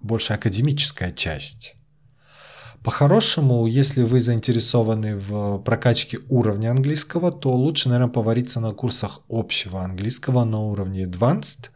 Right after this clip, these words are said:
чтобы прокачать все четыре навыка с упором на лексику и грамматику. Ну, без них, естественно, уровень не поднять. Лексика и грамматика, хотим мы того или нет,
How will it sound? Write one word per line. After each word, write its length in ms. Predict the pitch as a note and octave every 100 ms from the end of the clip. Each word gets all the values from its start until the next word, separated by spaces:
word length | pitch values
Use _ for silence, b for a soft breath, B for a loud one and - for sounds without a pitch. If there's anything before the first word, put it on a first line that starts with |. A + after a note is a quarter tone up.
| B B B B B B B _
чтобы 300 | - - A#2+
прокачать 520 | B2+ A#2+ B2 - E3+
все 320 | - - C3 B2
четыре 340 | - A#2 G#2+
навыка 440 | G#2+ C#3+ E3 D#3+
с 140 | C3 -
упором 500 | G2 B2+ B2+ A#2 G#2
на 120 | G#2
лексику 600 | G2+ A2 A#2 - G#2+ G2+
и 40 |
грамматику. 680 | F#2+ G2 G2+ F#2 F2+ - G#2
Ну, 100 | B2
без 180 | G#2 F#2+
них, 180 | A#2+ C#3+
естественно, 480 | F#2+ B2 A#2+ - G#2
уровень 340 | A2 G#2+ G2+
не 80 | G2
поднять. 720 | - G#2+ G2 E2+ C#2+ - - _ B B B B -
Лексика 400 | A#2 - - G#2
и 60 |
грамматика, 580 | G2 G#2 A#2+ C#3+ - C#3
хотим 380 | - F#2 - A2+
мы 100 | G#2
того 260 | G#2 G2
или 160 | F#2 F2+
нет, 320 | F#2+ C3 C#3+